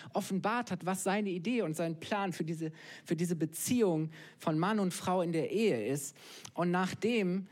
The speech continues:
heißt es, ein Mann wird, heißt es, dass ein Mann seine Eltern verlässt und sich an seine Frau bindet. Und sie werden eins, sie werden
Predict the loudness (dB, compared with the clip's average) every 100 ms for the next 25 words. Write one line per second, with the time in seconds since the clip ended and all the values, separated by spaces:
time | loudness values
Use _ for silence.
0 | -20 -2 2 2 2 -4 -4 -2 2 4
1 | 4 4 2 0 -2 -8 -20 -20 -20 _
2 | -4 4 4 4 -8 -16 -6 -6 -6 -6
3 | 2 2 2 -2 -2 -2 0 2 2 2
4 | 2 0 0 2 2 2 -2 -2 -4 0
5 | 2 2 2 0 -4 -10 -12 -14 -16 -20
6 | _ _ _ -20 -20 _ 0 2 0 -2
7 | -4 0 2 2 -2 -4 0 4 6 4
8 | 0 -10 4 6 8 6 4 0 -2 -8
9 | -12 -16 -20 -20 -18 -4 0 2 2 2
10 | 2 -2 -4 -4 -2 -2 -4 -2 -2 -4